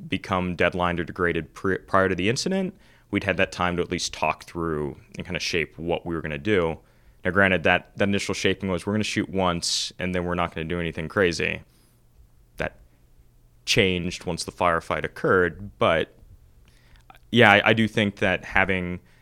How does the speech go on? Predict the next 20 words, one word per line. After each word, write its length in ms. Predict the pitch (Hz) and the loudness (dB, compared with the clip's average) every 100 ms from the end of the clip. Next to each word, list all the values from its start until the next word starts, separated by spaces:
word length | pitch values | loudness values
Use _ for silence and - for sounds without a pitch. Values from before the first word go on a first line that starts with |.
| _ _ _ _ - - - - - _ | _ _ _ _ -20 -20 -20 -20 -20 _
having 300 | 117 110 107 | 0 2 2
the 60 | |
muscle 320 | 95 92 - 92 | 0 -2 -2 -4
memory 300 | 87 87 85 | -4 -2 -4
and 100 | 85 | -4
having 180 | 95 | -4
at 80 | 90 | -4
least 180 | 85 - | -6 -4
gotten 180 | 92 76 | -6 -6
to 40 | |
talk 360 | - - 76 - | -12 -6 -6 -6
through 140 | - 76 | -10 -8
the 120 | 73 | -6
issue 240 | - - | -8 -10
certainly 600 | - - 73 - 71 73 - _ | -10 -10 -10 -10 -12 -12 -14 _
made 220 | 80 76 | -8 -6
a 60 | 73 | -6
difference 420 | - - - - | -8 -10 -12 -14
for 280 | - - - | -14 -14 -16
us. 320 | - - - | -16 -14 -14